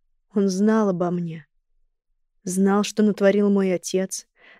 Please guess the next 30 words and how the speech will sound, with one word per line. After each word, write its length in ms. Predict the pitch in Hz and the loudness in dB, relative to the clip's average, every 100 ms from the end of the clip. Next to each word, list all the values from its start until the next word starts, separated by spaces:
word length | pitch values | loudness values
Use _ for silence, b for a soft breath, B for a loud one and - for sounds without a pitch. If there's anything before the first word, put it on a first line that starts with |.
| - | -6
Знал, 360 | 185 208 226 | 0 2 4
что 180 | 226 208 | 2 4
я 140 | 208 | 4
пряталась 500 | 190 208 202 202 190 | 4 2 0 0 -2
в 80 | - | -2
своей 300 | - 196 190 | 0 2 2
комнате, 560 | 180 196 196 208 202 214 | 2 2 2 2 0 0
не 120 | 202 | 2
желая 360 | 196 202 196 196 | 2 0 0 0
помочь 380 | 196 196 190 | 0 0 -2
матери, 400 | 202 196 190 185 | -2 -2 -2 -2
пока 280 | 185 190 214 | -2 -2 -2
Гораций 460 | 196 202 196 - 190 | 0 2 0 -2 -2
бил 220 | 202 202 | 2 2
её 160 | 190 185 | 2 0
ножом 340 | 190 196 196 | -2 -2 -2
снова 420 | - 214 202 185 | -2 0 0 0
и 80 | 190 | -2
снова. 520 | - 214 202 185 180 _ _ _ _ _ _ _ _ _ _ _ | -2 -2 -2 -2 -6 _ _ _ _ _ _ _ _ _ _ _
Меня 380 | 208 202 202 208 | 0 2 2 2
затошнило 760 | 190 202 220 208 226 220 196 185 | 0 -2 -2 0 2 2 2 -2
от 120 | 185 | -6
отвращения. 840 | 185 - 190 - 190 185 180 175 _ _ _ _ _ _ _ _ _ _ _ | -6 -2 -2 0 -2 0 -2 -6 _ _ _ _ _ _ _ _ _ _ _
Воспоминания, 960 | 196 208 - 208 214 214 226 220 175 175 _ _ _ _ _ - | -6 -4 2 4 4 4 4 2 0 -8 _ _ _ _ _ -4
которые 540 | 196 190 196 196 190 | -2 2 2 2 2
я 100 | 196 | 2
заперла 420 | 180 - 202 196 | 0 0 0 2
в 60 | 180 | 0
мысленной 420 | 208 - 190 196 | -2 0 -2 -2
клетке, 560 | - 202 190 - 180 | 0 0 0 -8 -12